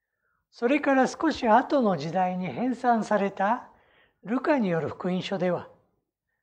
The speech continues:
誰から洗礼を受けたのかは記されていないのです。今日のマタイでは、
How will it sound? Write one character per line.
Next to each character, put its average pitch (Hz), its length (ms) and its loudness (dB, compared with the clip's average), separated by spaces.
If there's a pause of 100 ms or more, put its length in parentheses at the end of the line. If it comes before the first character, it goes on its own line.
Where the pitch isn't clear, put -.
(320)
誰 285 380 2
か 202 180 -2
ら 170 180 2
洗 214 360 -4
礼 220 240 -2
を 214 140 -2
受 208 180 -6
け 214 40 -4
た 180 160 -4
の 165 140 -6
か 196 180 -4
は 180 300 -2 (300)
記 160 320 -10
さ - 140 -8
れ 160 100 -4
て 196 380 -8 (260)
い 131 120 -12
な 123 180 -10
い 139 80 -10
の 113 60 -16
で - 60 -20
す。 - 60 -20 (2500)
今 294 120 2
日 262 60 4
の 202 100 4
マ 214 180 4
タ 240 160 10
イ 165 80 4
で 131 100 -6
は、 - 140 -14